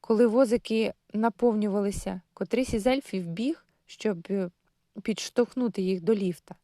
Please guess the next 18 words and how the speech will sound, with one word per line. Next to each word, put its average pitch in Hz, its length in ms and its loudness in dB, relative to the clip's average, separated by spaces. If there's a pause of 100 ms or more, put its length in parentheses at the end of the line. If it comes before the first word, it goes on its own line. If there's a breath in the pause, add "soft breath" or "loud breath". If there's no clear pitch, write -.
(640)
звідки 202 720 0
вони 214 360 0
потрапляли 214 680 0
на 180 220 -2
відповідні 202 520 -2
платформи, 165 760 -6
а 185 140 -2
там 339 380 0 (560)
маленькі 233 580 2
золоті 208 380 -2
вагонетки 196 720 -2 (220)
уже 190 260 0
везли 214 320 0
їх 220 280 -2
у 185 40 -8
відповідні 185 560 -4
відділи. 160 480 -8 (1400 soft breath)
«Але 220 600 0